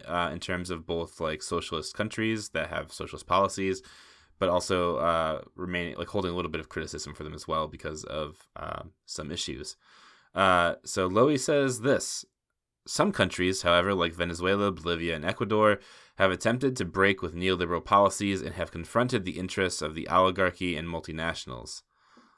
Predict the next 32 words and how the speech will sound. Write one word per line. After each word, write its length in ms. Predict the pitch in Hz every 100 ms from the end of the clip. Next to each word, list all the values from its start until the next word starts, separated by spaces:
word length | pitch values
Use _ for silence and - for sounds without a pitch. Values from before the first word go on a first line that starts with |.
| _ _
All 180 | 92 120
these 220 | 151 131
anti-imperialist 1080 | 90 107 - 110 85 92 95 107 110 110 -
and 160 | 85 76
anti-oligarchic 920 | 87 95 92 80 85 80 87 - 87
governments 520 | 82 85 98 104 - -
recognize 480 | 95 98 117 110 110
the 80 | 101
importance 400 | 85 101 98 92
of 100 | -
ecological 560 | 82 92 85 87 - -
challenges 720 | - 90 95 92 95 95 92 _ _ _ _ _ _ -
and 220 | 87 90
are 160 | 85 82
disposed 460 | 78 - 101 98
to 60 | 95
take 160 | 87 90
measures 420 | 87 87 92 85
to 60 |
safeguard 540 | 78 - 92 - 85 80
the 60 |
environment. 580 | 80 78 78 67 60 60 _ _ _ _
However, 560 | - 92 113 87 82 - _ _ _ -
all 160 | 101
three 380 | 127 - 107 104
of 100 | 90
their 140 | 82 82
governmental 580 | 90 87 90 82 80
budgets 480 | 80 95 98 92 -
remain 360 | 87 87 85 82
totally 360 | - 101 113
dependent 640 | 101 90 - 85 85 87